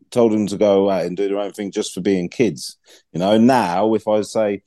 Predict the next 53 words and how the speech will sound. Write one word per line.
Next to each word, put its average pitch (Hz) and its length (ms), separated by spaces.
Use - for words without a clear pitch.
"Stop," - 340
I'm 127 160
still 143 240
a 117 80
human, 120 580
you 117 100
know, 120 200
I 117 40
still 127 220
tell 127 240
them 113 140
off. 117 280
And 101 120
sometimes 107 680
n-, 120 200
I 113 200
c-, - 140
now 113 340
I 101 60
can 101 160
sit - 360
back 92 380
and 95 140
I 95 80
can, 95 360
I 95 120
can 92 220
re-, 98 240
uh, 92 120
think, 95 400
"Have 104 180
I 117 120
told 107 280
them 98 120
off - 160
here 85 260
for 90 220
a 87 60
good 87 260
reason, 85 320
or 82 260
is 78 80
it 85 120
because - 260
Daddy's 78 400
pissed - 340
off?" 65 160
You - 80
know? 101 360
And, 87 280
and 87 160
if 104 220
it's - 340